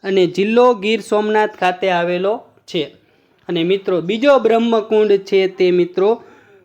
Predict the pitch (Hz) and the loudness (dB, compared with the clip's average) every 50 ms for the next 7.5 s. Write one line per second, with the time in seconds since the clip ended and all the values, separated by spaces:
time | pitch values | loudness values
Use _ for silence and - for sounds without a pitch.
0 | _ _ _ _ _ _ _ _ 170 165 185 220 240 262 269 277 254 277 277 277 | _ _ _ _ _ _ _ _ -2 2 2 4 4 4 2 2 2 2 2 2
1 | 233 190 214 208 214 214 214 208 214 214 220 226 233 226 - - - 202 202 202 | 2 0 -2 0 2 2 2 2 2 0 0 0 0 -4 -6 -8 -4 -2 2 2
2 | 226 233 233 208 214 - 196 196 196 - 185 175 165 165 160 165 165 160 165 160 | 4 4 2 0 0 0 0 0 0 -2 -2 0 0 0 -2 -2 -4 -2 -4 -6
3 | 151 156 - - 170 135 - _ _ _ _ - _ _ _ _ _ _ _ _ | -6 -8 -10 -10 -10 -10 -10 _ _ _ _ -20 _ _ _ _ _ _ _ _
4 | - 180 175 180 180 170 175 - 202 220 220 190 196 220 220 220 214 214 214 214 | -8 -8 -4 -4 -4 -6 -2 0 0 0 0 2 0 0 0 2 2 0 0 0
5 | 202 220 226 226 226 190 190 185 190 196 190 185 185 - 190 175 170 165 165 180 | 2 2 2 2 2 0 0 0 2 0 0 -2 -2 -4 -4 -4 -4 -2 0 2
6 | 202 220 240 233 214 220 214 220 220 220 226 220 208 226 226 226 214 214 220 220 | 4 4 4 4 2 0 0 0 0 0 -2 -2 0 -2 0 2 2 2 4 2
7 | 220 220 226 220 214 214 - 233 226 226 | 2 2 2 0 0 0 0 0 0 0